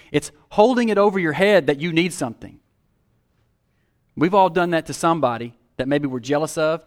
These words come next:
and they come to you and need something, and you rub their face in it. "Oh,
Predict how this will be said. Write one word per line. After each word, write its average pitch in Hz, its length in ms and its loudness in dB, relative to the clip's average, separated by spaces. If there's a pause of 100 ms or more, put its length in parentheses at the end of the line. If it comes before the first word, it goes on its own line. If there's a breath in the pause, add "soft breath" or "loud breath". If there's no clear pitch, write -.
(120)
and 123 120 -6
they 143 100 0
come 156 200 -4
to 147 60 -4
you 151 80 0
and 131 80 -2
need 147 160 -4
something, 160 360 -6 (240 soft breath)
and 127 300 -4 (180)
you 127 100 -8
rub 143 120 0
their 123 60 -10
face 135 320 -4
in 110 100 -16
it. - 80 -20 (1120)
"Oh, 208 440 -6